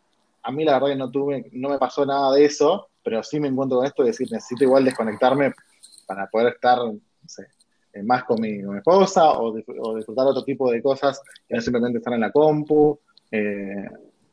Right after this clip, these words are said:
nada, creo que es eso, como decís vos, hay que, cada uno tiene una ecualización que hacer, eh, pero está bueno entender un poco cuál es la del otro, por lo menos para, para poder compartir y también desmitificar cosas.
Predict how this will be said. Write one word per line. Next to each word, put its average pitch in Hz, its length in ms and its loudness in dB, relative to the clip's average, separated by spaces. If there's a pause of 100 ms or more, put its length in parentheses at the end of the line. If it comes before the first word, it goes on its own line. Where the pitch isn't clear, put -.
(120)
nada, 110 280 -2
creo 143 140 4
que 139 60 2
es 147 60 2
eso, 135 120 0
como 107 140 2
decís 131 180 2
vos, 113 260 4
hay 110 140 0
que, 113 300 2 (220)
cada 123 140 4
uno 147 180 6
tiene 131 280 2
una 123 160 0
ecualización 120 520 0
que 135 60 2
hacer, 147 440 2 (480)
eh, 104 300 -8
pero 104 120 -6
está - 140 -2
bueno 135 180 0
entender 120 400 -2
un 120 100 -6
poco 123 240 2
cuál 120 140 4
es 120 60 2
la 120 120 0
del 113 160 0
otro, 123 300 0
por 113 80 0
lo 104 120 -2
menos 110 200 -4
para, 101 300 -4
para 104 200 -4
poder 120 180 2
compartir 117 520 0
y 123 40 4
también 113 220 0
desmitificar 107 640 -10
cosas. - 240 -20